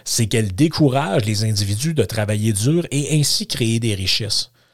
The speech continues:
Donc, en fait, elle est comme génératrice d'un espèce de cercle vicieux où,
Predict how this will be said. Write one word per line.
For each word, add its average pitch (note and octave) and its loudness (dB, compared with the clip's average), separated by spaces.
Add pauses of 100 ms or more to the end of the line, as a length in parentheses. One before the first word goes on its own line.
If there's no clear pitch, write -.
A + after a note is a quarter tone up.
(500)
Donc, A#2 2
en A2+ 2
fait, F3+ 0
elle B2 4
est A#2 2
comme D#3 2
génératrice C3 2
d'un G#2 -4
espèce A2 0
de G#2 0
cercle A2+ 2
vicieux G#2 0 (100)
où, D3 2